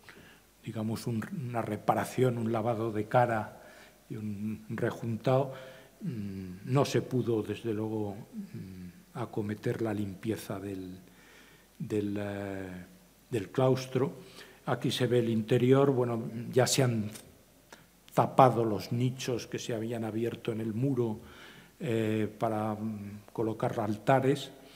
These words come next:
Eh, la nave central,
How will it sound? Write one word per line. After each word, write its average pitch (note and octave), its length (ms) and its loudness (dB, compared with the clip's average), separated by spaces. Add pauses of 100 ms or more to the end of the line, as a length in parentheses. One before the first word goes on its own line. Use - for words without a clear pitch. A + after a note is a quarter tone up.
(400)
Eh, G#2 960 0 (2000)
la D3+ 220 2
nave A#2 280 4
central, B2 720 2